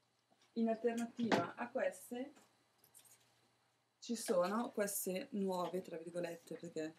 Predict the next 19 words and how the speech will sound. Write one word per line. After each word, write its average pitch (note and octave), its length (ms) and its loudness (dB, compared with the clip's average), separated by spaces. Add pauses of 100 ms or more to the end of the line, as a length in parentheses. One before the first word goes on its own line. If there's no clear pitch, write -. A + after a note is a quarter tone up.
vabbè, E3 260 0
nuove F3 300 4
perché F3 220 -4
non F3 120 -2
sono, E3+ 360 -4
non F3 160 2
è E3+ 80 6
molti F3 280 0
anni E3+ 240 -2
che - 120 -10
ci - 140 -6
sono, F3 420 -6 (480)
queste G#3+ 380 0
tele G3 460 2 (1080)
che - 120 -8
vedete F#3+ 440 4
hanno F3 420 2
un G3+ 160 -2
bordo E3+ 560 0